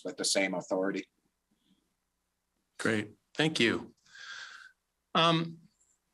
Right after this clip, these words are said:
Speaker 2: Peter, uh, we have an interesting question regarding El Salvador's adoption of, uh, cryptocurrency recently.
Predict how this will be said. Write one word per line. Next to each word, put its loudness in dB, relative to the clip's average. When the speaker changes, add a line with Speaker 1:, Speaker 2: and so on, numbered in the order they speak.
Speaker 2:
Peter, 8
uh, 8
we 4
have 4
an 2
interesting 0
question 2
regarding 4
El 2
Salvador's 4
adoption 2
of, 4
uh, 2
cryptocurrency 0
recently. -2